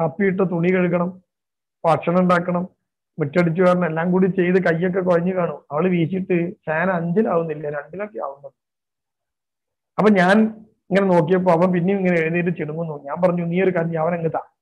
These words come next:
ഞാൻ എടുക്കാം." ഞാൻ അവനങ്ങ് വാങ്ങി എന്റെ മടിയിൽ വെച്ചിട്ട് ആ ചട്ട വാങ്ങിയിട്ട് ഞാൻ വീശാൻ തുടങ്ങി. ഞാൻ പിന്നെ നല്ല കൈ, നല്ല ആരോഗ്യമുള്ളതുകൊണ്ട് നാലോ അഞ്ചിലാ വീശുന്നത്.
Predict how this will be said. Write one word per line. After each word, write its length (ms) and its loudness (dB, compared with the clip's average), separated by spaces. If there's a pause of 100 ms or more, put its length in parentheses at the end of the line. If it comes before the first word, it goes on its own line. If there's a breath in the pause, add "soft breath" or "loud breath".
(480)
ഞാൻ 180 -6
എടുക്കാം." 320 -4 (840)
ഞാൻ 180 0
അവനങ്ങ് 340 2
വാങ്ങി 360 -2 (180)
എന്റെ 160 2
മടിയിൽ 280 0
വെച്ചിട്ട് 440 -8 (360)
ആ 140 2 (580)
ചട്ട 320 -4
വാങ്ങിയിട്ട് 440 -2
ഞാൻ 320 -6
വീശാൻ 260 -4
തുടങ്ങി. 200 -12 (1080)
ഞാൻ 220 2
പിന്നെ 160 2
നല്ല 160 4
കൈ, 380 2
നല്ല 160 2
ആരോഗ്യമുള്ളതുകൊണ്ട് 680 2
നാലോ 420 -4
അഞ്ചിലാ 360 -6
വീശുന്നത്. 340 -14